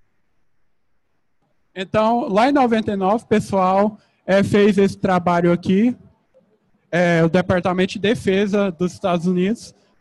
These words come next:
é, publicou esse artigo aqui, na verdade é um documento, é que, que é que eles fizeram?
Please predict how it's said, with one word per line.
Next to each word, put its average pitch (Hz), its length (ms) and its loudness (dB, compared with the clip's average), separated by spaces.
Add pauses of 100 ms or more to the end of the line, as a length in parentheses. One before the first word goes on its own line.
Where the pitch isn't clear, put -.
(160)
é, 175 460 0
publicou 202 680 0
esse 214 220 0
artigo 185 500 -2
aqui, 185 280 -2
na 202 120 -4
verdade 180 420 -2
é - 20 2
um 175 80 2
documento, 180 800 -2 (640)
é 220 180 -4
que, 233 520 0
que - 100 -6
é 240 60 0
que 247 120 -2
eles 240 140 0
fizeram? 180 640 -2